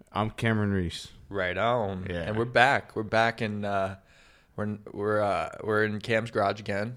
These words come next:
Speaker 1: Yeah.
Speaker 2: We're in Jupiter, Florida. We're having a great time. Uh, we feel great. We haven't been on the podcast lately. Uh, we've been busy. We've been doing things. Um,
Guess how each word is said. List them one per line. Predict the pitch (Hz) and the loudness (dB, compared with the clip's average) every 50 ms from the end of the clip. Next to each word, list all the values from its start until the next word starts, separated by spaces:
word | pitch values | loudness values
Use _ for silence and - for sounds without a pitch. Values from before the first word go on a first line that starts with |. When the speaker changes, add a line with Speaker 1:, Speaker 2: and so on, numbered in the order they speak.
| - - _ - | -14 -16 _ 2
Speaker 1:
Yeah. | 104 104 101 90 - - | 4 6 6 6 4 0
Speaker 2:
We're | 113 110 107 107 | -2 -2 0 0
in | 104 101 101 98 95 92 - _ _ - - | 0 -2 -4 -6 -8 -10 -12 _ _ -20 -12
Jupiter, | - - 120 104 - 131 | -6 -4 -4 -2 -2 -4
Florida. | 117 - - 110 104 104 104 113 123 123 123 - - - - - | -6 -4 0 2 2 4 4 2 2 0 -4 -14 -20 -18 -10 -6
We're | 107 104 | -2 0
having | 101 107 104 98 101 | 4 4 4 2 0
a | 92 | -4
great | - 107 110 107 92 - | 0 2 2 2 0 -2
time. | - 107 98 98 98 101 107 107 - - - - - - _ _ - - | -4 -4 -2 -2 -2 -2 -6 -8 -12 -20 -20 -20 -20 -20 _ _ -8 -4
Uh, | 95 95 98 101 | 0 0 2 2
we | 107 | 0
feel | 104 - 156 123 104 | -2 0 0 0 0
great. | - - 101 98 98 98 107 - - _ _ _ _ _ | 0 0 0 0 0 0 -2 -4 -8 _ _ _ _ _
We | - 117 | -4 -2
haven't | 127 139 147 139 | 0 0 0 0
been | 135 135 | 0 0
on | 135 127 | 0 -2
the | 117 | -2
podcast | - 123 110 107 98 - - 107 101 98 - - - - - - | 0 2 2 2 2 0 -2 -2 -2 -2 -2 -6 -10 -10 -16 -10
lately. | 110 104 107 107 101 110 127 131 - - - | -4 -2 -2 0 0 -2 -4 -4 -6 -6 -4
Uh, | - 104 98 101 98 | -2 0 0 0 0
we've | 110 117 | -2 -2
been | 135 147 151 | -2 -2 -2
busy. | 170 196 160 107 90 - - - _ _ _ _ _ _ - | 0 -2 -2 -2 -4 -10 -14 -20 _ _ _ _ _ _ -4
We've | - 117 123 | -2 0 2
been | 127 117 107 | 2 2 2
doing | 117 113 113 110 110 | 2 2 2 2 0
things. | - 113 107 110 117 127 127 123 - - - | 0 -2 -2 -2 -4 -6 -8 -10 -12 -10 -6
Um, | 101 101 98 98 95 95 98 92 | -4 -4 -2 -2 -4 -4 -6 -10